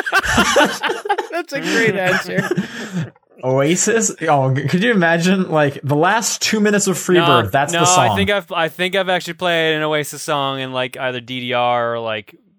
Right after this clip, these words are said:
Speaker 3: Stepmania, one of those games.
Speaker 2: Really?
Speaker 1: Right. No, no,
Speaker 2: Interesting.
Speaker 1: I'm,
Speaker 3: Yeah.
Speaker 1: I'm thinking, like, on the menu it says, "The last two minutes of Freebird," and it's just that.
Speaker 3: <laughs> The actual song title is The Last Two
Speaker 1: Yeah.
Speaker 3: Minutes of Freebird.
Speaker 1: Uh, and a couple songs by the Gin Blossoms.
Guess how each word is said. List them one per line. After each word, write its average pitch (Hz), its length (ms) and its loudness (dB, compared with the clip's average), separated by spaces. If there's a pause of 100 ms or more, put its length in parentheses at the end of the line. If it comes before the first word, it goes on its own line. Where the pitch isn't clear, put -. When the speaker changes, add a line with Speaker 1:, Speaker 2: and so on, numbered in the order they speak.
(160)
Speaker 3:
Stepmania, 120 680 -6
one 110 140 -10
of 107 60 -12
those 104 120 -14
games. 101 400 -14
Speaker 2:
Really? 127 380 2
Speaker 1:
Right. 101 100 -12
No, 139 100 2
no, 139 60 2
Speaker 2:
Interesting. 127 320 2
Speaker 1:
I'm, 143 120 0
Speaker 3:
Yeah. 127 300 0
Speaker 1:
I'm 143 120 0
thinking, 156 260 0
like, 139 180 0
on 139 200 2
the 139 80 0
menu 123 440 0
it 104 120 -2
says, 107 500 0 (280)
"The 117 140 -2
last 127 380 0
two - 160 -2
minutes 135 280 0
of 113 100 -2
Freebird," 98 640 -2
and 98 100 -6
it's 101 180 -4
just - 280 -2
that. 143 380 -2 (160)
Speaker 3:
<laughs> 277 40 -2 (1120)
The 202 120 2
actual 190 260 4
song 175 280 0
title 156 320 0
is 147 140 -2
The 147 220 -2
Last 135 380 -2
Two 151 160 -10
Speaker 1:
Yeah. 113 160 0
Speaker 3:
Minutes - 220 -6
of 131 100 -12
Freebird. 113 220 -10 (100)
Speaker 1:
Uh, 110 360 0 (340)
and 143 160 2
a 160 40 0
couple 226 360 0
songs 214 500 2
by 165 160 2
the 156 120 0
Gin 175 480 2
Blossoms. 92 840 -2